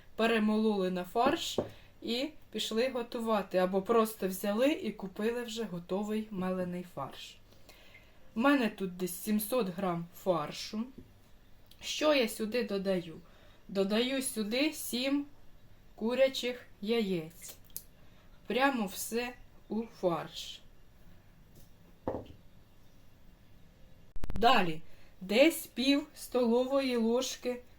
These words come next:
солі. Можливо, трішки навіть більше. Сіль за смаком, ви вже так плюс-мінус знаєте,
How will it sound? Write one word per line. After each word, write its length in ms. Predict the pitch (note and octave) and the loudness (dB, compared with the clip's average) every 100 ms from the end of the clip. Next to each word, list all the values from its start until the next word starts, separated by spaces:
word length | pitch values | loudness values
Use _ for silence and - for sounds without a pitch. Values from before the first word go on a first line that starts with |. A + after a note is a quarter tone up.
| - | -16
солі. 560 | - - B3 G#3 F3 E3 - - - - - - - | -8 0 2 2 0 -4 -12 -20 -20 -20 -20 -20 -8
Можливо, 580 | G#3 G#3+ A3+ C4+ C#4+ A#3+ | 0 0 2 4 4 2
трішки 640 | A3 A3 C4+ C#4+ - A#3 A3+ | -2 -2 0 0 -2 0 2
навіть 560 | A3 A3+ A3 A3 - - | 2 2 0 -4 -10 -12
більше. 600 | F#3 G3+ F#3+ E3+ - E3+ - - - - - - - - | -4 0 0 -2 -6 -8 -10 -20 -20 -20 -20 -20 -20 -10
Сіль 400 | - D4+ C4+ A3+ | 4 6 6 2
за 120 | B3 | 0
смаком, 680 | - A3+ A#3 - D4+ D4 A#3 | 0 0 0 4 4 4 2
ви 140 | A#3+ | 0
вже 200 | A3+ A3 | 0 -2
так 280 | A3 G3+ - | -2 -4 -4
плюс-мінус 640 | A3 A3 G#3+ A3+ A3 G#3+ G3 | 0 0 2 4 6 4 2
знаєте, 720 | G3 G#3+ G#3+ A3 A#3 C4+ | 0 0 2 2 0 0